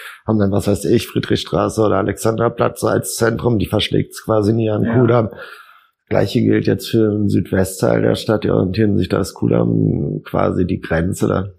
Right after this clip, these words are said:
Speaker 1: verschlägt sich mal nach Kreuzberg oder so zum Feiern oder was trinken gehen, aber
Speaker 2: Ja. Ich muss schon sagen, Alex ist schon,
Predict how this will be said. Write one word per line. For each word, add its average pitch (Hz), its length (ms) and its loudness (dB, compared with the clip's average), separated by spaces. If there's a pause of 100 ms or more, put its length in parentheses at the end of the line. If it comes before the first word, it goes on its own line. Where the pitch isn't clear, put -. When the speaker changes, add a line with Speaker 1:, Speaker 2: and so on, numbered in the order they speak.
(280)
Speaker 1:
verschlägt 95 420 0
sich 101 140 -2
mal 104 140 -2
nach 90 140 -4
Kreuzberg - 560 -2
oder 50 200 2
so - 100 -6
zum - 200 -12
Feiern 85 320 0
oder 95 180 -4
was 92 160 -8
trinken 95 380 -2
gehen, 98 320 0
aber 92 240 -2
Speaker 2:
Ja. - 160 -14 (2500)
Ich 110 80 0
muss 117 120 2
schon 135 200 0
sagen, 110 540 0
Alex 110 420 -2
ist - 200 -2
schon, 107 480 2